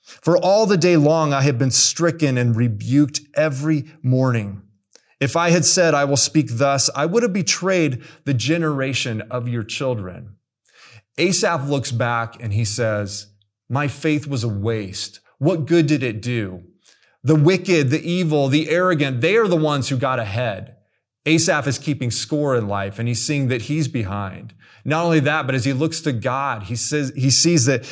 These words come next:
God is like a stingy provider of goods and services. Asaph's life has cost him as he's been faithful to God. He's been faced with being stricken and rebuked every morning. We don't know all of the details there, but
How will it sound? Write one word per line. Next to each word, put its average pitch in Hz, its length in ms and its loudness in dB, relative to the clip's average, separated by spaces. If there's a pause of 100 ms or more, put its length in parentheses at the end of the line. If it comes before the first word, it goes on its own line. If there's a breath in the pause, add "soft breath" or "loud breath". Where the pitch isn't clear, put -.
(160 loud breath)
God 143 300 0
is 139 160 0
like 139 280 -2
a 135 80 -6
stingy 156 640 -2
provider 113 720 -6
of 104 200 -10
goods 117 240 -6
and 104 100 -8
services. - 800 -10 (500 soft breath)
Asaph's 156 560 0
life 135 380 -2
has 123 160 -4
cost 143 580 -4
him 113 180 0
as 113 140 2
he's 131 160 2
been 135 160 0
faithful 127 460 0
to 120 100 -2
God. 117 420 -2 (240 loud breath)
He's 147 180 6
been 156 320 4 (280 loud breath)
faced 180 380 4
with 165 140 4
being 160 200 4
stricken 170 560 2
and 135 140 2
rebuked 135 420 2
every 143 300 -4
morning. 135 360 -4
We 160 100 0
don't 208 140 0
know 156 140 0
all 139 180 0
of 120 80 -4
the 120 80 -4
details 110 680 -8
there, 90 360 -14 (420)
but 147 220 -2